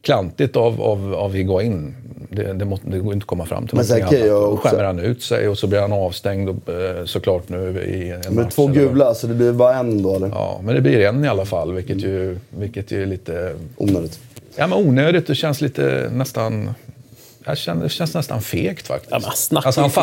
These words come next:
Speaker 1: fattar ju vad som ska
Speaker 3: samma
Speaker 1: hända.
Speaker 2: Mm. Men så här,
Speaker 1: Sätter
Speaker 2: jag
Speaker 1: han sitt lag i skiten?
Speaker 2: Jag vill bara säga så här, jag
Speaker 1: Eller alltså,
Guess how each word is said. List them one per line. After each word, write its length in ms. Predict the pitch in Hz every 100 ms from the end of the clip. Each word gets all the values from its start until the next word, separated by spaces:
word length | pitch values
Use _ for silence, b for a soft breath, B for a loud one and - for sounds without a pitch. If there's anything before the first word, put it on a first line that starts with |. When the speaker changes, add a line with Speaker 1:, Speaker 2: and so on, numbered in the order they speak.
| 123
Speaker 1:
fattar 220 | - 135
ju 80 | 196
vad 160 | 180
som 120 | 127 123
ska 80 | 127
Speaker 3:
samma 60 | 131
Speaker 1:
hända. 380 | 110 92 - 90
Speaker 2:
Mm. 140 | 87
Men 120 | 143 - 139
så 60 | 170
här, 60 |
Speaker 1:
Sätter 140 | 123 147
Speaker 2:
jag 60 | 175
Speaker 1:
han 100 | 175
sitt 140 | 127
lag 220 | 165 143 127
i 40 |
skiten? 500 | 117 156 190 - 76 87
Speaker 2:
Jag 80 | -
vill 80 | 143
bara 100 | 143
säga 300 | 135 135 120
så 80 | 117
här, 140 | 101 101
jag 340 | 143 143 131
Speaker 1:
Eller 160 | 135 131
alltså, 340 | 127 123 117